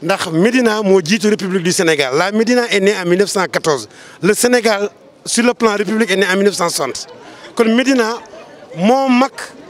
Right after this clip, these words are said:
Sénégal ci ay at ci république bi. Moo tax Médina ma ne moo sut ay loi, parce que loi république moo ko indi. Droit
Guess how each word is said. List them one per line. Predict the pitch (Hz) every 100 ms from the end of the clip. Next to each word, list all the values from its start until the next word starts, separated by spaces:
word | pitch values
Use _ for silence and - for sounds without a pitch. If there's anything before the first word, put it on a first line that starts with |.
| - -
Sénégal | - - 226 220 214 220
ci | -
ay | 175 202 196
at | -
ci | - - -
république | 185 175 165 151
bi. | 127 - - - - - -
Moo | 180
tax | 220 202
Médina | 196 233 226 190
ma | 196
ne | 202
moo | 180 190 208
sut | 233 -
ay | 208 185
loi, | 170 123 - -
parce | 220
que | -
loi | 247 254 226
république | 208 247 247
moo | 233
ko | 226
indi. | 208 175 - - - - - - - - - - -
Droit | 151 247 262 254